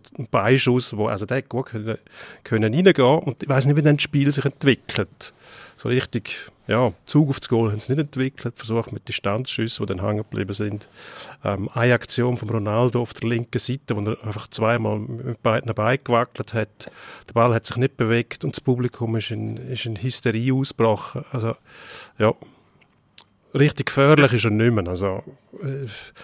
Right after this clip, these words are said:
hat immer noch eine enorme Sprungkraft, das muss man ihm lassen. Und ein Selbstdarsteller, das wissen wir. Also, <laughs> wenn er sich produziert von dem Freistoß, wo dann ziemlich schnell einmal in der Mauer landet. Also, ja.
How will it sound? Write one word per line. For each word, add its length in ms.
hat 120
immer 160
noch 100
eine 100
enorme 400
Sprungkraft, 1080
das 100
muss 220
man 140
ihm 120
lassen. 320
Und 280
ein 80
Selbstdarsteller, 1040
das 200
wissen 460
wir. 160
Also, 280
<laughs> 160
wenn 100
er 80
sich 240
produziert 560
von 80
dem 160
Freistoß, 800
wo 60
dann 240
ziemlich 320
schnell 280
einmal 180
in 60
der 80
Mauer 340
landet. 420
Also, 240
ja. 180